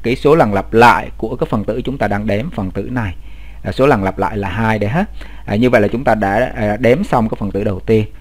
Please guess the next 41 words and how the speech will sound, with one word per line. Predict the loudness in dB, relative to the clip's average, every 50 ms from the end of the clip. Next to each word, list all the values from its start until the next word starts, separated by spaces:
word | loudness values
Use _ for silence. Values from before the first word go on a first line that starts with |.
| -16 -14 -14 -12 -4
À, | 0 0 2
chúng | 2 2 2 4
ta | 4
tiếp | 6 6 4 6 8
tục | 6 6 6 6 4
với | 6 6 6 6
cái | 2 0 0
phần | 0 0 0 0
tử | -2 -2 -2 -2 -2
thứ | -2 0 0
hai, | 2 2 4 4 2 2 -2 -8 -6
phần | -4 -4 -4 -2
tử | -4 -4
này | -4 -2 0 0 2 2 0 -2 -6 -12
và | -10 -6 -4 -2 -2 -2 -2 -4 -4 -6 -6
cái, | -4 -2 -2 0 0 0 0 0 -2
à, | -2 -2 -2 0 0 0
quy | 0 2 2 4
trình | 6 6 4 4 4
nó | -2 -4
cũng | -4 -2 0
lặp | 0 0 0 2
lại | 0 0 0 -2
như | -4 0
vậy, | 4 4 4 4 2 -2 -10 -12 -14 -14 -14 -12 -8
cũng | -6 -4 -4 -4 0
duyệt | 4 4 4 4 4 0 -2
tất | -2 -2 0 0
cả | 0 0 0 -2 -4
phần | -4 -4 -4
tử | -6 -6 -6 -6 -6 -6
của | -6 -6 -6 -4
cái | -4 -4 -4
dãy | -4 -6
số | -4 -2 -2 -2 -2 0
đây | -2 -4 -4 -6 -8 -12 -12 -8 -4
và | -2 -2 -2
thực | -2 -4 -6 -4
hiện | -4 -4 -4 -4
so | -6 -6 -6 -6
sánh, | -4 -4 -6 -4 -4 -4 -6